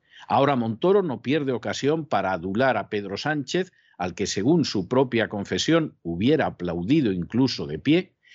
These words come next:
para intentar bienquistarse con los nacionalistas catalanes, con los que seguramente esperará continuar negocios,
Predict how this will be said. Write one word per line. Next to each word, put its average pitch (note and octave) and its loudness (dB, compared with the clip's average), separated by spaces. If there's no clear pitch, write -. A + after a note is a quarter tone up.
para C3+ 2
intentar C#3+ 0
bienquistarse B2+ -2
con F#2+ -4
los F#2+ -2
nacionalistas G#2 -2
catalanes, C#3 0
con F#2+ -4
los F#2+ -4
que F#2 -2
seguramente B2 0
esperará G2+ 0
continuar G2 -2
negocios, D3 -2